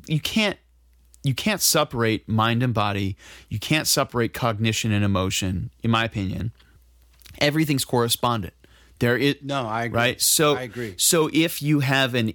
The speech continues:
Speaker 1: it, j-, just to come back to what I was talking about in terms of the rapport, if you have an in with someone and they trust you and you're able to socially engage them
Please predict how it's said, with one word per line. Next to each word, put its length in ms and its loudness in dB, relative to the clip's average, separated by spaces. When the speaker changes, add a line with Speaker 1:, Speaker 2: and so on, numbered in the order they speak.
Speaker 1:
it, 260 0
j-, 120 -4
just 200 -4
to 60 -6
come 100 0
back 140 -2
to 80 -6
what 60 2
I 20 2
was 80 -2
talking 160 -2
about 80 0
in 60 -2
terms 220 -2
of 60 -6
the 60 -2
rapport, 340 0
if 160 -6
you 80 2
have 220 2
an 120 0
in 380 2
with 160 2
someone 640 -2
and 160 2
they 140 2
trust 500 -2
you 140 -2
and 80 0
you're 100 0
able 160 0
to 140 -4
socially 560 0
engage 600 0
them 340 -8